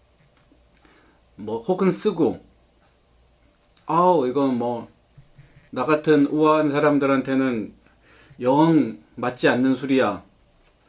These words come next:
이렇게 생각하시는 분들도 요거 한번 드셔보세요. 좋습니다. 웬만한 와인 마시는 거나 진배 없는 그런 느낌의, 어, 막걸리입니다. 아, 아까 빼뜨렸는데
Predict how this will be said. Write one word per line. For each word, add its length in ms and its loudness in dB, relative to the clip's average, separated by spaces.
이렇게 320 0
생각하시는 640 0
분들도 440 2
요거 200 4
한번 200 0
드셔보세요. 640 -4
좋습니다. 580 -6
웬만한 600 0
와인 360 0
마시는 400 0
거나 480 2
진배 300 0
없는 540 0
그런 260 -2
느낌의, 580 -4
어, 120 -14
막걸리입니다. 720 -6
아, 100 0
아까 200 0
빼뜨렸는데 760 0